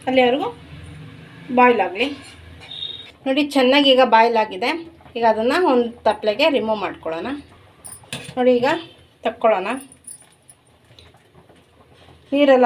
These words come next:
ಅದರಲ್ಲೇ ಸೋರಿಸ್ಕೊಳ್ಳೋಣ. ತೂತಿರೋ ಜಲ್ಡೆ ತೊಗೊಂಡ್ರೆ ಒಳ್ಳೆಯದು. ನೋಡಿ, ಈಗ ಪಾತ್ರೆಗೆ ಹಾಕ್ಕೊಳ್ಳೋಣ ಎಲ್ಲನೂ. ಈಗ ಇದು ಬಿಸಿ ಇದೆಯಲ್ಲ, ತಣ್ಣೀರು ಹಾಕ್ಕೊಳ್ಳೋಣ, ಇಲ್ಲಾಂದರೆ ಅಂಟ್ಕೊಂಡ್ಬಿಡುತ್ತೆ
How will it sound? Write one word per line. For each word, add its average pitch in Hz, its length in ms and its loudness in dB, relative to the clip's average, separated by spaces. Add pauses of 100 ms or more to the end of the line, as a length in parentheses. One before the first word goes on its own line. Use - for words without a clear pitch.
ಅದರಲ್ಲೇ 214 320 -4 (120)
ಸೋರಿಸ್ಕೊಳ್ಳೋಣ. 208 680 -6 (1800)
ತೂತಿರೋ 247 400 0 (100)
ಜಲ್ಡೆ 196 240 -2 (100)
ತೊಗೊಂಡ್ರೆ 208 380 -6
ಒಳ್ಳೆಯದು. 180 340 -8 (1160)
ನೋಡಿ, 240 220 -2
ಈಗ 247 80 -2 (120)
ಪಾತ್ರೆಗೆ 214 360 0
ಹಾಕ್ಕೊಳ್ಳೋಣ 170 380 -6 (260)
ಎಲ್ಲನೂ. 196 340 -4 (2000)
ಈಗ 269 160 2
ಇದು 233 160 -2
ಬಿಸಿ 254 280 -2
ಇದೆಯಲ್ಲ, 262 260 6 (100)
ತಣ್ಣೀರು 277 360 4
ಹಾಕ್ಕೊಳ್ಳೋಣ, 208 420 -2
ಇಲ್ಲಾಂದರೆ 220 460 -2
ಅಂಟ್ಕೊಂಡ್ಬಿಡುತ್ತೆ 220 640 -2